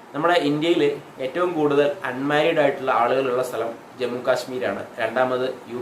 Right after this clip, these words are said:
പി ആണ്. നമ്മുടെ കേരളം ഒട്ടും പുറകിലല്ല, എങ്കിലും ഇനിയും വരുന്ന നാളുകളിൽ അൺമാരീഡ് ആയിട്ടുള്ള men and women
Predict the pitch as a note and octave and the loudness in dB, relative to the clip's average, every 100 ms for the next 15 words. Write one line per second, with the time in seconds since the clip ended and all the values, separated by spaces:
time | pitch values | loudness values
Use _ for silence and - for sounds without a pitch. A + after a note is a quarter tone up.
0 | B2 A#2 F#2 - - - - - - B2 | -4 -4 -4 -10 -18 -20 -20 -20 -18 -4
1 | C3+ D3 C#3+ D3+ F3+ F3 - - - - | 0 4 4 4 2 -2 -12 -20 -20 -12
2 | D3 C#3+ F3 E3 D3 D3 F3+ C#3 C3+ - | -8 -2 -2 2 2 4 4 2 2 -4
3 | - - B2+ B2+ D3+ G#3 - - - - | -10 -12 -8 -4 -2 -4 -8 -18 -16 -8
4 | D#3 A3 G#3+ E3+ F3 E3 C#3 D3 C#3+ C3 | 0 2 6 6 6 2 4 4 2 0
5 | A2+ - - - - C3+ C#3+ E3+ E3+ E3+ | -2 -12 -20 -20 -4 -2 0 2 2 4
6 | E3+ D#3 C#3+ C#3+ C#3 C3+ - - C3 C#3 | 4 4 4 0 -2 -4 -10 -16 -4 0
7 | C#3+ E3+ E3+ - - C#3 C#3 C3+ C3+ C3+ | 0 -2 -6 -14 -4 -2 0 -2 0 -2